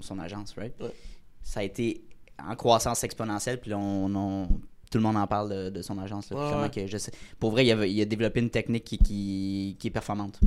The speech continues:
Speaker 1: Genre,
Speaker 2: Ouais.
Speaker 1: bravo, euh, Maxime, là.
Speaker 2: Ouais, il y a
Speaker 1: C'est
Speaker 2: vraiment
Speaker 1: vraiment
Speaker 2: des
Speaker 1: insane, là, pour vrai.
Speaker 2: Ouais.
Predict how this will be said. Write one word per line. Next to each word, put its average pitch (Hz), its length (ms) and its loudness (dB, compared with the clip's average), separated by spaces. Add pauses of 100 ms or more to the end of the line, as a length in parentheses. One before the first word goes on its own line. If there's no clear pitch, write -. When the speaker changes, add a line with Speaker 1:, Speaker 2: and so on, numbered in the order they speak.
Speaker 1:
Genre, 110 280 4
Speaker 2:
Ouais. 135 40 0
Speaker 1:
bravo, 110 360 4
euh, 101 140 4
Maxime, 113 380 -4
là. 127 60 -16 (300)
Speaker 2:
Ouais, 147 220 2
il - 20 2
y - 20 2
a 110 40 0
Speaker 1:
C'est 107 60 -4
Speaker 2:
vraiment 104 160 2
Speaker 1:
vraiment 104 140 4
Speaker 2:
des - 100 0
Speaker 1:
insane, 104 140 0
là, 104 120 0 (200)
pour 107 100 -2
vrai. 101 140 -2
Speaker 2:
Ouais. 131 80 2